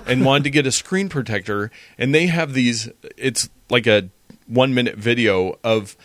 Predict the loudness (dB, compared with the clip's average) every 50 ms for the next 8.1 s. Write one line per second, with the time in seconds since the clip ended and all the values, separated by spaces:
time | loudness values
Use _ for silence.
0 | _ _ -6 -4 -4 -4 -4 -4 -4 -4 -4 -4 -4 -4 -4 -6 -4 -4 -2 0
1 | 0 0 0 -2 -6 -10 -10 -6 -4 -4 -4 -4 -4 -6 -6 -8 -10 -6 -4 -2
2 | -2 -2 -2 -4 -6 -8 -6 -4 -4 -6 -6 -8 -12 -10 -10 -10 -10 -10 -10 -8
3 | -6 -4 -4 -2 -2 -4 -4 -4 -4 -4 -4 -2 -2 -2 -2 -2 -4 -6 -6 -8
4 | -8 -8 -8 -12 -14 -16 -20 -20 -20 -10 -6 -2 0 0 0 0 0 0 0 0
5 | -2 -2 -2 0 0 2 2 0 -2 -2 -4 -4 -6 -4 -4 -2 -2 0 -2 -2
6 | -2 0 0 0 0 0 -2 -2 -4 -4 -6 -6 -6 -8 -10 -8 -8 -8 -8 -10
7 | -10 -8 -6 -4 -2 0 -2 -2 -2 -4 -2 -2 -2 -2 -2 -2 -2 -2 -2 -4
8 | -10